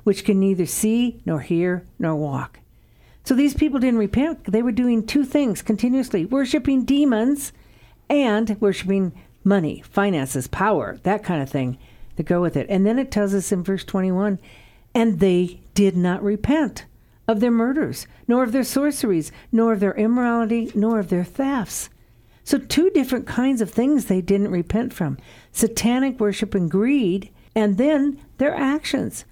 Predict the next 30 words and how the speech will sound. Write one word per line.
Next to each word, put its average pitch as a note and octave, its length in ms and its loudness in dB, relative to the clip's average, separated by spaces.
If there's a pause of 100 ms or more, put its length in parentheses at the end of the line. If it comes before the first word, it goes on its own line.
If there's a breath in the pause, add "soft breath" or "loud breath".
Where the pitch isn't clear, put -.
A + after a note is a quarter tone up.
(200 soft breath)
murder, F3+ 520 0 (200)
sorceries, D#4 760 0
or G3+ 40 2
pharmakeia. A3 1000 -2 (580 soft breath)
So A3+ 400 0 (240)
drugs, G3 600 0
that's A3 460 -4
usually A#3+ 360 0
what A3+ 360 -2
we G#3+ 160 0
see B3 280 -2
in A#3+ 100 0
drugs. A#3+ 540 -4 (420 soft breath)
So G3+ 140 0
they're F#3+ 120 2
murdering, A3 720 0 (200)
kill-, F3 260 0
be D#3+ 240 0
killing A3 480 0
people G#3+ 320 0
on F3+ 300 0
their F3 160 0
own. A3+ 260 0
It - 140 -4
could F#3 120 -2
be E3+ 140 0
murdering F#3 460 2
with E3 140 -4
their C3+ 120 -2
tongue, C#4 460 -2